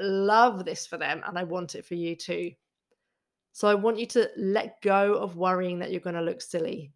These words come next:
I want you to let go of your fear of it not working. I want you to let go of the discomfort that you feel and just push through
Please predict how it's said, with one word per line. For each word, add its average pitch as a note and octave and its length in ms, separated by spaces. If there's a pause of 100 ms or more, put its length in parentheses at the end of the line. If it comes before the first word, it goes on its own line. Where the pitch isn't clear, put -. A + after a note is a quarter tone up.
(580)
I G3+ 60
want G3 220
you G3+ 100
to A3 100
let G#3 400
go G#3+ 340
of A3 140
your G#3+ 120
fear G#3 380
of F#3 160
it G3 140
not F#3+ 180
working. F3+ 640 (720)
I F#3+ 80
want G#3 260
you B3 140
to B3+ 120
let G#3 360
go A3 380
of A3+ 140
the G#3+ 80
discomfort A3 600
that C3+ 140
you G3 60
feel D4 560 (480)
and G3 140
just - 340
push - 340
through A3+ 480